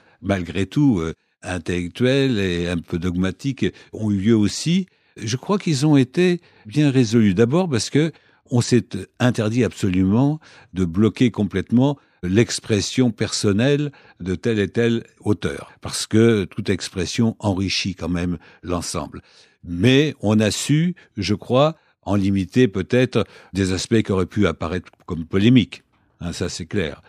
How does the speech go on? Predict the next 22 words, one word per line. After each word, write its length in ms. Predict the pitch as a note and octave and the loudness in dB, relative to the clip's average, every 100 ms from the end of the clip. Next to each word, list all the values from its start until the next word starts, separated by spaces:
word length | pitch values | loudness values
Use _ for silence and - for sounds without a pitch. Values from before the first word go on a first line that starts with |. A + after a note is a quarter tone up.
| _ - - | _ -20 -6
Et 120 | F#2 | 0
la 140 | G2+ G2 | 2 0
discussion 560 | C#3+ - A2+ F#3+ G3+ | -2 -4 -2 0 -2
s'est 200 | - B2 | 0 -2
souvent 380 | - C#3+ B2 D3 | -2 -2 0 0
tenue 400 | - A#2+ D#3 A3 | 0 2 2 0
sur, 440 | - C3 D3 E3+ - - - _ A2 | -2 0 0 0 -6 -16 -20 _ -2
on 200 | A2 A2+ | 2 2
a 120 | G#2 | 2
relu 380 | G2 A#2+ A2 C#3 | 2 4 6 4
les 220 | B2+ A2+ | 2 0
articles, 440 | - - A#2+ - | -6 -2 -2 -2
on 80 | G2+ | -2
a 100 | G2+ | -2
dit, 240 | F#2+ G2+ G2 | -2 -2 0
on, 200 | G2 - _ _ | -2 -6 _ _
on 120 | F2 | -4
va 120 | F#2 E2+ | -2 -2
revoir 380 | F2+ A2 G#2 | 2 2 2
avec 320 | F#2 F#2+ F#2+ F2+ | -2 -4 -4 -4
monsieur, 840 | F2+ - - G2 G2+ G2+ F#2+ | -6 -6 -4 -2 -2 -2 -4
euh, 60 | E2+ | -6